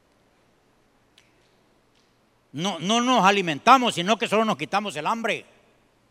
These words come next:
Como que usted coma macarrones, arroz,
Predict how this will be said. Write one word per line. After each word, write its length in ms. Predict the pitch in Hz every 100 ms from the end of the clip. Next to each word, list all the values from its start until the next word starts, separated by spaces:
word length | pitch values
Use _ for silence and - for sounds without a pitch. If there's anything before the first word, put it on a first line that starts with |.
| _ _ _ _ _ _ _ _
Como 200 | 220 202
que 120 | 151
usted 200 | 139 156
coma 240 | 170 160 151
macarrones, 1000 | 143 139 127 143 165 160 156 160 156 - _ _ -
arroz, 720 | 131 127 175 165 165 156 156